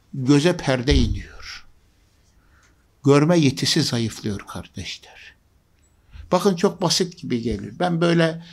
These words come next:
şu yaklaşımları da doğru görmüyorum. Ya Kur'an'ı tam anlayacağız da, Kur'an'a bakacağız da, okuyacağız da, telaffuz da edeceğiz, işiteceğiz de.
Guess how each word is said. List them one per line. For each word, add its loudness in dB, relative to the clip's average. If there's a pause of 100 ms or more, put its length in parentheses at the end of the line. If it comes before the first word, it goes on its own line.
(160)
şu -2
yaklaşımları 2
da 2
doğru 2
görmüyorum. -2
Ya -2
Kur'an'ı 2 (140)
tam -2
anlayacağız 2
da, -4
Kur'an'a 0
bakacağız -2
da, -10 (300)
okuyacağız 0
da, -6 (580)
telaffuz 2
da 4
edeceğiz, 0 (220)
işiteceğiz 2
de. -4